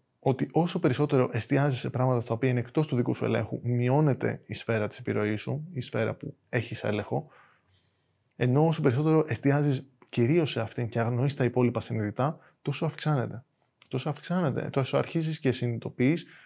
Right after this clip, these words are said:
ότι, «Α, μπορώ να κάνω και αυτό, μπορώ να κάνω και το άλλο», ή δυναμώνεις επίσης.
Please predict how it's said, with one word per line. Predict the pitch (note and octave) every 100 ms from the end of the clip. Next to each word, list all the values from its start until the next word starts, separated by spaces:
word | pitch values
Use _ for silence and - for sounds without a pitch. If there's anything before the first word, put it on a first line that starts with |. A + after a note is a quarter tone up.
| _
ότι, | C3+ B2 -
«Α, | E3 D#3
μπορώ | C3+ D#3+
να | D#3
κάνω | E3+
και | D#3+
αυτό, | -
μπορώ | D3+ C#3
να | D#3
κάνω | D#3+
και | D3+
το | E3
άλλο», | D#3 A#2+
ή | - D3+
δυναμώνεις | E3+ B2+ C#3 A#2+ E3 E3+ A#2 - _
επίσης. | B2 B2 G#2 A2+